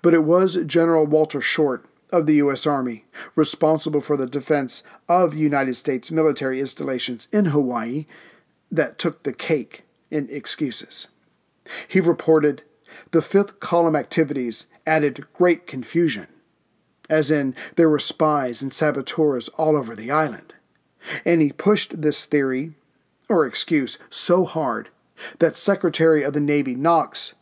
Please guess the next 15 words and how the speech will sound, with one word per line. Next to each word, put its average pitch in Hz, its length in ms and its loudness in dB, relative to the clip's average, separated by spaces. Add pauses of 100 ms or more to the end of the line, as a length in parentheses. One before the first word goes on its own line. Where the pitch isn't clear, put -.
(100)
who 151 300 2 (120)
needed 165 520 -2
an 151 220 -4
out, 113 380 -6 (320)
would 160 160 2
report, 147 460 2 (580)
"The 170 120 4
most 175 420 2
effective 160 680 -2
fifth - 340 -4
column 143 340 0
work 143 360 2
in 143 160 -4
this 160 260 0
war 147 420 2